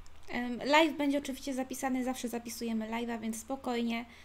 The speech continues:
Em, jak nie możecie być na żywo, nie ma problemu. I live jak zwykle u nas będzie trwał około godziny.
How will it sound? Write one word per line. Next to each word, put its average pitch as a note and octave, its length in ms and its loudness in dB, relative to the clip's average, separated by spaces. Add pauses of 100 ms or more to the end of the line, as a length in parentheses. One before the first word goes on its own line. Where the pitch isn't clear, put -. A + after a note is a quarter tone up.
(340)
Em, G3+ 680 -6
jak B3 260 4
nie B3 120 6
możecie A#3+ 360 2
być A3 160 0
na G#3+ 160 2
żywo, G#3+ 240 -4
nie A3 120 2
ma G#3 100 -2
problemu. C#4+ 520 2 (500)
I E4+ 120 4
live D#4+ 200 8
jak C#4 140 2
zwykle C4+ 320 2
u A#3+ 60 0
nas A#3+ 180 2
będzie G#3+ 200 -2
trwał G#3+ 320 -4
około A3+ 380 0
godziny. A3+ 560 2